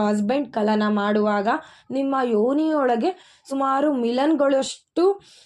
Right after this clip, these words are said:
ಆ, ಒಮ್ಮೆ ಕಲನ ಮಾಡುವಾಗ ಒ-, ಸುಮಾರು ಮಿಲಿಯನ್ಗಳಷ್ಟು ಸ್ಪರ್ಮ್ ಇರುತ್ತೆ. ಇವಾಗ ಪ್ರೆಗ್ನೆಂಟ್ ಬ-, ಆಗ್ಬೇಕು ಅಂತ ಅಂದ್ರೆ ಒಂದೇ ಒಂದು ವೀರ್ಯ,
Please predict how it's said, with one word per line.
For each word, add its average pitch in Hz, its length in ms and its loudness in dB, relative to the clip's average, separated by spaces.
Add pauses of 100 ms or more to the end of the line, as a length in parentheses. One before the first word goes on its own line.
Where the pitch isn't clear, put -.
(120)
ಆ, 254 100 -2
ಒಮ್ಮೆ 262 340 0
ಕಲನ 254 380 2
ಮಾಡುವಾಗ 262 480 0 (220)
ಒ-, 254 180 -4 (260)
ಸುಮಾರು 240 380 0
ಮಿಲಿಯನ್ಗಳಷ್ಟು 311 1000 0
ಸ್ಪರ್ಮ್ 277 500 -2
ಇರುತ್ತೆ. 226 720 -2 (380)
ಇವಾಗ 285 300 0
ಪ್ರೆಗ್ನೆಂಟ್ 262 600 -2
ಬ-, 285 180 -2
ಆಗ್ಬೇಕು 262 480 -2
ಅಂತ 269 240 -4
ಅಂದ್ರೆ 240 200 -2
ಒಂದೇ 294 340 0
ಒಂದು 311 260 -2
ವೀರ್ಯ, 247 360 0